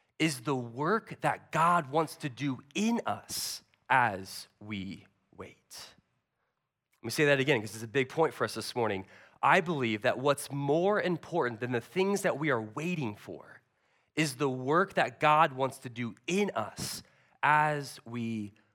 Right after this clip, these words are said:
wait. That waiting is essential to what it means to trust in God, what it means to live by faith, because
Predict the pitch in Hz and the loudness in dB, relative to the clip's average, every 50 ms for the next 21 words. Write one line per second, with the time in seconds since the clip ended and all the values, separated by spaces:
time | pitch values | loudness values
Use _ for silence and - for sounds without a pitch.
0 | _ _ - - 80 - - - _ - - - - - - _ _ _ _ _ | _ _ -18 -18 -18 -18 -20 -20 _ -20 -18 -18 -20 -20 -20 _ _ _ _ _
1 | _ _ _ _ _ _ _ _ _ _ _ _ _ _ _ 117 - 117 123 143 | _ _ _ _ _ _ _ _ _ _ _ _ _ _ _ -4 -2 0 2 2
2 | 151 160 165 147 135 127 113 117 123 120 113 107 107 - - - _ _ _ _ | 2 2 2 2 0 0 2 2 2 2 2 0 -2 -8 -10 -12 _ _ _ _
3 | _ _ _ _ _ - - _ - 127 120 - - 160 156 165 175 - - 110 | _ _ _ _ _ -16 -8 _ -4 -2 -2 0 2 4 4 4 2 0 -2 -4
4 | 87 - - _ _ _ - - 135 131 147 156 143 151 143 135 131 - - 120 | -4 -6 -10 _ _ _ -2 0 2 4 4 4 4 2 2 2 0 -2 -6 -6
5 | - - - 139 165 180 - - 165 147 123 107 104 101 104 92 98 107 131 143 | -2 2 4 4 4 4 2 -2 -2 -2 0 0 0 0 0 -2 -2 0 0 0
6 | 160 143 156 147 143 - - - 123 117 117 117 123 151 202 220 170 127 127 104 | 2 2 2 2 0 2 2 2 2 2 4 4 4 4 4 2 2 4 4 4
7 | 101 101 98 - - 104 98 101 - - 143 - 151 139 131 - | 4 2 0 -4 -4 -4 -4 -4 -6 -6 -2 0 2 2 2 0